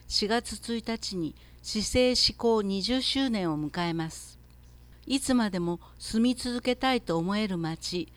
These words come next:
を目指して、今後、様々な事業を実施していく予定です。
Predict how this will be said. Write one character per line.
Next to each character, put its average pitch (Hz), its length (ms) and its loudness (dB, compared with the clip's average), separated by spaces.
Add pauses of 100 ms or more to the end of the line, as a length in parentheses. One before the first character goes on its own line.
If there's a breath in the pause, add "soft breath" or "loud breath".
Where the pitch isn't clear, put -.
(180 soft breath)
を 233 220 0 (180 loud breath)
目 202 100 0
指 208 220 0
し - 60 -6
て、 175 120 -4
今 214 340 -2
後、 202 200 -2 (200 soft breath)
様 247 340 2
々 262 240 2
な 180 160 0
事 175 160 -2
業 165 200 -2
を 147 80 -4
実 151 180 -8
施 190 240 -2
し - 80 0
て 196 140 -2
い 190 80 -2
く 190 120 -8
予 180 160 -2
定 170 220 -8
で 165 120 -10
す。 - 300 -16